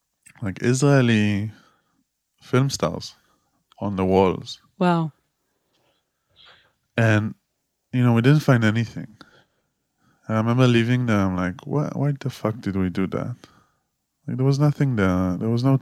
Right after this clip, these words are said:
Speaker 1: terrorists. We didn't get anyone. We just ruined this door and, and scared the family. And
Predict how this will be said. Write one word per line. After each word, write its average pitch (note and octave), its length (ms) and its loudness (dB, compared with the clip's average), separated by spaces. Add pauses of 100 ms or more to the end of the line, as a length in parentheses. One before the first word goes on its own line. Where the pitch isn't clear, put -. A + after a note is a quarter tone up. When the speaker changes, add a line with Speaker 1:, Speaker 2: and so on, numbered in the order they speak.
Speaker 1:
terrorists. F#2+ 520 -2
We A2+ 60 -4
didn't B2+ 280 -2
get G#2 200 4
anyone. F#2 580 -2 (1800)
We C3 60 -2
just C3 380 -4 (520)
ruined A#2+ 540 2
this F#2+ 240 -4
door G2+ 640 4 (880)
and, G2 320 -8
and G#2 180 -10
scared G#2+ 420 0
the G2+ 60 -6
family. F#2+ 460 -4 (1600)
And G2+ 200 -8